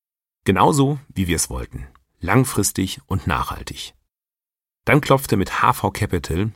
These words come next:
ein echtes Schwergewicht der Venture-Capital-Szene an die Tür. Für uns eine Bestätigung unseres Wegs, denn H V Capital hatte mit früheren Investments bei Zalando, Delivery Hero oder auch Flixbus schon oft einen guten Riecher bewiesen.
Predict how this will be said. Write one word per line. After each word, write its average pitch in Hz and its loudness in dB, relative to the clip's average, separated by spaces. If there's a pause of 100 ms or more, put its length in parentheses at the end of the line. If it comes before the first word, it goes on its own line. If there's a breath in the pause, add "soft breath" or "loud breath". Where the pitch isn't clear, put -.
ein 69 -6
echtes 92 -2
Schwergewicht 80 -4
der 64 -4
Venture-Capital-Szene 76 -4
an 69 -8
die 67 -8
Tür. 62 -6 (880 soft breath)
Für - 0
uns 185 4
eine 117 2
Bestätigung 98 2
unseres 87 -4
Wegs, - -4
denn 65 -4
H 107 4
V 123 -2
Capital 90 -2
hatte 78 -6
mit 69 -4
früheren 139 2
Investments 64 -4
bei 58 -6 (100)
Zalando, 85 0 (180)
Delivery 101 2
Hero 85 0 (340 soft breath)
oder - -4
auch 73 -4
Flixbus - -2 (200 soft breath)
schon - -4
oft - -2
einen 85 -2
guten 98 -4
Riecher - -6
bewiesen. 64 -10